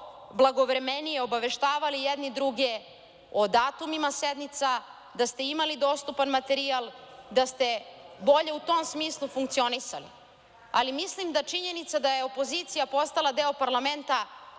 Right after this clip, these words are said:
ne treba da u vama budi takav nemir da panično zakazujete sednice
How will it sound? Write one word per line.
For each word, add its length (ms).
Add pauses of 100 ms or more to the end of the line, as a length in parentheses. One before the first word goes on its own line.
ne 300
treba 340 (640)
da 140
u 100
vama 320
budi 360
takav 460
nemir 440 (340)
da 100
panično 800 (160)
zakazujete 760
sednice 680